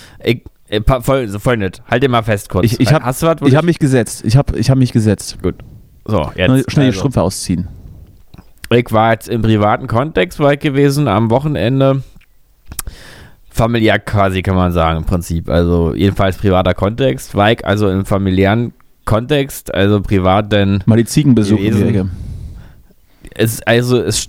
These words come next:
Speaker 1: also eigentlich schon, muss man wirklich sagen, weil es war also in der G-, Gegend von Oranienburg, äh, Hohen Neuendorf irgendwo da,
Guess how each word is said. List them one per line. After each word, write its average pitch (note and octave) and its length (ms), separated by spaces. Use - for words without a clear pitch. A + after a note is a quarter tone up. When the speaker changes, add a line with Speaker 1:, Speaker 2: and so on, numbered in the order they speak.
Speaker 1:
also A2+ 220
eigentlich B2 360
schon, G2+ 380
muss G#2 180
man A#2 120
wirklich A#2 200
sagen, B2+ 580
weil G#2+ 400
es G#2+ 220
war A2+ 320
also A2+ 340
in G2+ 140
der A2 100
G-, E2+ 220
Gegend A2+ 320
von A2 160
Oranienburg, A#2+ 880
äh, G2+ 340
Hohen A2 240
Neuendorf B2+ 500
irgendwo A#2 360
da, A2 160